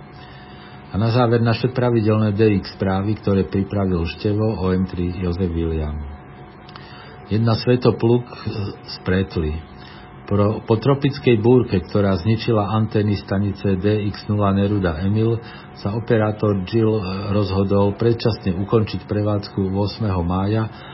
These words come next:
a opustil ostrov. Počas pobytu urobil jedenásťtisícštyristo dvadsaťdeväť spojení a v jeho denníku je tri tisíc deväťsto dvadsaťtri individuálnych značiek.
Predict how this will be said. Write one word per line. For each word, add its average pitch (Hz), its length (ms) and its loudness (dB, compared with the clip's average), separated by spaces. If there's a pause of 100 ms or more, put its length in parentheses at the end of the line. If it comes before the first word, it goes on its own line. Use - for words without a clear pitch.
(160)
a 117 160 -2
opustil 107 480 2
ostrov. 80 560 -2 (640)
Počas 101 400 0
pobytu 113 480 2
urobil 101 640 2
jedenásťtisícštyristo 110 1500 0
dvadsaťdeväť 98 800 -2
spojení 104 480 2 (400)
a - 80 -6
v 127 160 4
jeho 107 160 4
denníku 107 480 2
je 104 160 6
tri 123 240 2
tisíc 113 400 0
deväťsto 104 480 2
dvadsaťtri 98 800 0
individuálnych 90 960 0
značiek. 76 480 -6